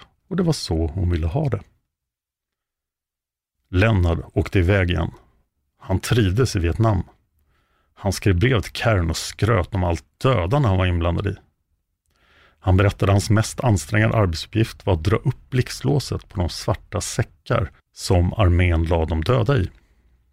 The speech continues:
Lennart var stationerad i Da Nang, en kuststad med tvåhundratusen invånare och tretusen femhundra amerikanska soldater.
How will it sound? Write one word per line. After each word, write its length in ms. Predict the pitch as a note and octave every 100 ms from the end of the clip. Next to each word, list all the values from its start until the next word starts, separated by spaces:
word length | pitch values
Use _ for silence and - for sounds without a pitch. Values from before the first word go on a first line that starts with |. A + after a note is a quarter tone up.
| _ _ _ _ _ _ _ _ _ _
Lennart 340 | F#2 B2+ C3+ F#2+
var 80 |
stationerad 500 | F2 G#2+ - G2 F#2
i 40 | F#2
Da 240 | F2+ F#2+
Nang, 460 | G2 A#2 B2+ F2+ E2+ - _
en 140 | F#2
kuststad 500 | - A#2 - - G#2+
med 160 | G#2+ -
tvåhundratusen 840 | - A#2 G2 F#2+ F2 F2+ F2+ -
invånare 480 | F#2+ F2 G2+ A2+ B2 - - _ _
och 140 | -
tretusen 760 | - - F#2 F2+ - E2 - E2+
femhundra 760 | - F2+ E2+ D#2 E2 E2 F2+ - -
amerikanska 640 | F2 E2 - E2 D#2 -
soldater. 540 | E2+ F2+ F2+ B2+ -